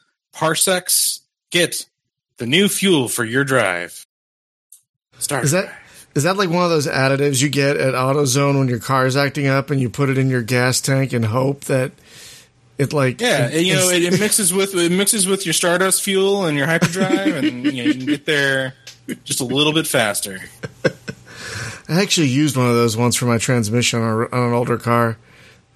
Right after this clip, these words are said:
Speaker 2: hoping it would save me from actually having to get a transmission. And it didn't. <laughs>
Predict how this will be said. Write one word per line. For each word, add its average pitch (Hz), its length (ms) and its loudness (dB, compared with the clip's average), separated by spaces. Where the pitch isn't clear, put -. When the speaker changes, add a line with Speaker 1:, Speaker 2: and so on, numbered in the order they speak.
Speaker 2:
hoping 139 320 0
it 139 100 -2
would 123 140 -2
save 127 240 2
me 123 120 2
from 113 160 -2
actually 120 320 0
having 113 180 2
to 117 60 0
get 117 140 0
a 110 40 -8
transmission. 117 680 -2
And 85 400 -2
it - 140 -6
didn't. - 300 -8
<laughs> - 1000 -4